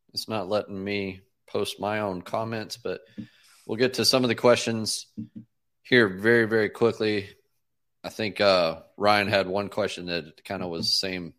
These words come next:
bullet point that I had, but, uh, one other person, and this is very Texans related. So Brandon Cooks, uh, he wants out of Houston. It's very clear. I don't,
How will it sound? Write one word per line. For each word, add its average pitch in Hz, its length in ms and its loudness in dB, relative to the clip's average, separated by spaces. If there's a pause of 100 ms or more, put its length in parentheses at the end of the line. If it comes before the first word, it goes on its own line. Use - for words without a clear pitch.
(120)
bullet 92 200 -2
point 90 280 -8
that 82 100 -4
I 87 160 4
had, 85 300 2
but, 85 180 -2
uh, 82 260 2 (1400)
one 117 200 2
other 135 240 6
person, 117 480 -2
and 95 180 -6
this 104 200 -2
is 92 100 -8 (220)
very 95 260 2
Texans - 460 -10
related. 78 400 -4
So 80 140 -8
Brandon 101 300 -4
Cooks, - 600 -10 (760)
uh, 85 120 -2 (120)
he 107 160 -6
wants 92 300 -2
out 76 260 -2
of 78 160 -10
Houston. 69 460 -12 (320)
It's - 420 -8 (220)
very 95 300 2
clear. 82 380 0
I 73 140 0
don't, 87 320 -2